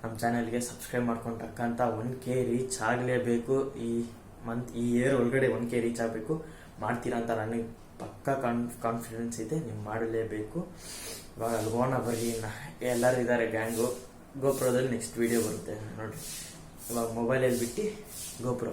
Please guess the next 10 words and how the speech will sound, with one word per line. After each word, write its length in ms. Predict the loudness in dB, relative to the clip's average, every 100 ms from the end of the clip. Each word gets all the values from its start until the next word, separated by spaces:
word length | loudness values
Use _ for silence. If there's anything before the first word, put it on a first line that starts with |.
| -6 -8 -8 -10 -6 0
ಅದ 400 | 4 6 4 0 -6
ಫಸ್ಟ್ 280 | -2 2 6
ಮಡಿಕೇರಿ 400 | 6 6 4 4
ವಿಡಿಯೋಗಂತೂ 840 | 4 4 4 4 2 0 0 -2 -4
ಒಳ್ಳೆ 280 | 0 4 4
ರೆಸ್ಪಾನ್ಸ್ 400 | 4 2 -2 0
ಕೊಟ್ಟಿದ್ದೀರಾ, 460 | 0 0 2 4
ಏಳ್ನೂರು 600 | 4 4 6 6 4 2
ವ್ಯೂಸ್ 280 | 2 2 2
ಹೋಗೈತೆ. 560 | 4 4 2 2 0